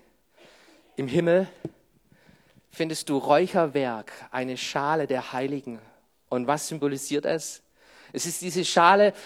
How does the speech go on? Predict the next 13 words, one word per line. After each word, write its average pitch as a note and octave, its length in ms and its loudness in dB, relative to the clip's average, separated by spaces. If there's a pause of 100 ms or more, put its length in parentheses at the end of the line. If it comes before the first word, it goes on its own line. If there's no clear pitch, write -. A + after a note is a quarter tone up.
(120)
wo E3+ 80 2
unsere F#3+ 320 -2
Gebete F#3+ 580 -2
aufgefangen E3+ 800 0
werden. A#2+ 380 -6 (1040)
Und F3 140 4
Gebet A3 420 2
ist F#3 200 -4
Kommunikation F#3+ 1160 4
mit D3 160 -4
diesem D#3 320 -8
Gott. E3 320 4
Und C#3 220 -4